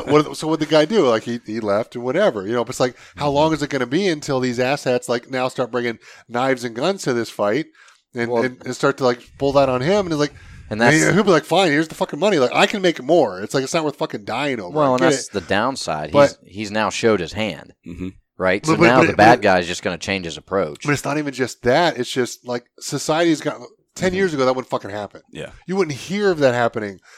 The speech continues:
Speaker 1: In a
Speaker 3: Or if
Speaker 1: s-,
Speaker 3: it
Speaker 1: in,
Speaker 3: did,
Speaker 1: in a
Speaker 3: three or
Speaker 1: small
Speaker 3: four of the
Speaker 1: town like
Speaker 3: patrons
Speaker 1: this.
Speaker 3: inside would have run out and beat the shit out of the guy that was
Speaker 1: Yeah.
Speaker 3: trying to rob him.
Speaker 1: But, but
Speaker 3: Right?
Speaker 1: nowadays,
Speaker 3: <laughs>
Speaker 1: like, this is just commonplace. It happens to him
Speaker 2: Mm-hmm.
Speaker 1: all the time.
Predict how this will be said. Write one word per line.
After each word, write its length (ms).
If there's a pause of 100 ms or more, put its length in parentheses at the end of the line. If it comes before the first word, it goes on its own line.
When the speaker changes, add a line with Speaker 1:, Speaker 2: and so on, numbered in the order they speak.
(120)
Speaker 1:
In 80
a 60
Speaker 3:
Or 60
if 60
Speaker 1:
s-, 40
Speaker 3:
it 80
Speaker 1:
in, 60
Speaker 3:
did, 360
Speaker 1:
in 80
a 40
Speaker 3:
three 100
or 60
Speaker 1:
small 100
Speaker 3:
four 80
of 60
the 60
Speaker 1:
town 100
like 100
Speaker 3:
patrons 220
Speaker 1:
this. 80
Speaker 3:
inside 300
would 140
have 80
run 160
out 200
and 80
beat 160
the 80
shit 240
out 80
of 80
the 60
guy 140
that 80
was 100
Speaker 1:
Yeah. 60
Speaker 3:
trying 180
to 40
rob 260
him. 160
Speaker 1:
But, 120
but 80
Speaker 3:
Right? 80
Speaker 1:
nowadays, 560
Speaker 3:
<laughs> 40
Speaker 1:
like, 80 (120)
this 180
is 100
just 300
commonplace. 760
It 80
happens 360
to 100
him 140
Speaker 2:
Mm-hmm. 140
Speaker 1:
all 320
the 80
time. 420